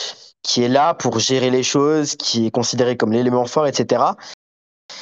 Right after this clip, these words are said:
Et, euh, il, il obtient au conseil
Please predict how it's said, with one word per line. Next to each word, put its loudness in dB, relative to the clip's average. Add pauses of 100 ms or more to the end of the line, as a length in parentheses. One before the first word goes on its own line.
(300)
Et, 2
euh, 2
il, 0
il 2
obtient 0
au 0
conseil 0